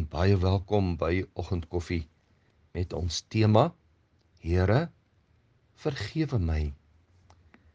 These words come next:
Die Bybel is vanoggend oop by Eksodus twintig vers agt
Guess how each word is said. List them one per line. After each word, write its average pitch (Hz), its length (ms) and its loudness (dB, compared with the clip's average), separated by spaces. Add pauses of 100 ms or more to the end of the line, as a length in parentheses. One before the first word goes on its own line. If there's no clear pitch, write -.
(100)
Die 104 80 -2
Bybel 110 400 6
is 107 140 -4
vanoggend 104 420 -4
oop 104 160 2
by 98 140 2
Eksodus 90 480 -4 (100)
twintig 123 560 0
vers 87 320 -4
agt - 480 -6